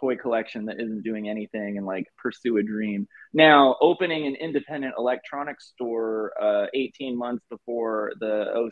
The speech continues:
seven bust, um, <laughs> I don't know that there was such a happily ever after for these two.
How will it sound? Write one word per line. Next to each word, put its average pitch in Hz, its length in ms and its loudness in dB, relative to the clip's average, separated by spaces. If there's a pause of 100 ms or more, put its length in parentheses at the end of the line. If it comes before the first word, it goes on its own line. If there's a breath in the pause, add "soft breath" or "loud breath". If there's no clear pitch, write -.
(100)
seven 110 320 0
bust, 127 320 6 (320)
um, 101 440 -4
<laughs> - 60 -20 (460 soft breath)
I 131 60 2 (100)
don't 170 340 4
know 151 360 4
that 127 120 -2
there 131 140 4
was 120 180 -2
such 127 240 -2
a 117 60 -6
happily 113 400 0
ever 107 200 -2
after 107 400 0
for 101 80 -14
these - 220 -8 (100)
two. 82 280 -8